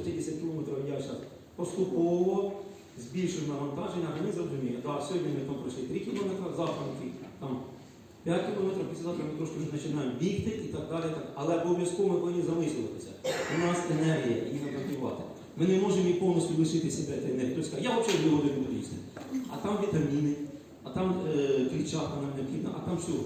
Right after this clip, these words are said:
Тобто, ну, опять-таки, ми повинні, да, може зменшити, і обов'язково тяжолий, у людини там менше легких, я розумію, я вам роз-, так сказав, що, тому що якщо ми отуто постійно легкі їмо, їмо, їмо,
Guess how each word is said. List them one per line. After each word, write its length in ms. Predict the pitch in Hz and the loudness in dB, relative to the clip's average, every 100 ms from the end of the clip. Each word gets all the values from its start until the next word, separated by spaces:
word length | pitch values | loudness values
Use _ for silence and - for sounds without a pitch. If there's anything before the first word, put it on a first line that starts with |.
| - | 2
Тобто, 180 | 208 - | 2 4
ну, 60 | 156 | 2
опять-таки, 320 | - - - - | 0 -4 -6 0
ми 120 | 165 | 2
повинні, 460 | - 214 185 151 - - - - | 4 4 6 4 2 -4 -10 -6
да, 140 | 156 185 | 0 4
може 220 | 180 180 156 | 4 4 4
зменшити, 400 | 123 113 - - - - - - - - - - | 2 0 0 -4 -6 -10 -14 -20 -20 -20 -18 -4
і 80 | 151 | 0
обов'язково 720 | 147 139 143 143 147 175 147 | 0 0 2 2 2 2 2
тяжолий, 400 | 147 - 123 117 127 | 2 2 2 2 0
у 160 | 139 160 | -2 -2
людини 240 | 151 151 147 | -2 -2 0
там 160 | 151 151 | -2 -2
менше 220 | 170 160 151 | -2 -2 -2
легких, 360 | 156 156 139 135 - - - | -2 -2 -2 -2 -6 -12 -6
я 100 | 147 | -2
розумію, 300 | 139 139 139 | -2 -4 -2
я 80 | 156 | 0
вам 120 | 139 | 0
роз-, 460 | 139 - 127 127 127 - - | -4 -6 -6 -6 -8 -12 -12
так 160 | - 156 | -8 -6
сказав, 300 | - 151 139 | -4 -2 -2
що, 80 | - | -2
тому 220 | - 156 | -2 -4
що 100 | 156 | -2
якщо 180 | 160 180 | -2 2
ми 140 | 175 151 - - | 2 2 -2 -2
отуто 580 | 190 190 185 196 139 - - - | 0 2 4 6 6 4 -4 -2
постійно 460 | - 170 190 190 180 | 0 2 4 4 6
легкі 180 | 180 185 | 6 4
їмо, 300 | 180 180 175 | 6 8 8
їмо, 240 | 165 175 160 | 8 8 8
їмо, 440 | 170 190 - - | 6 6 4 2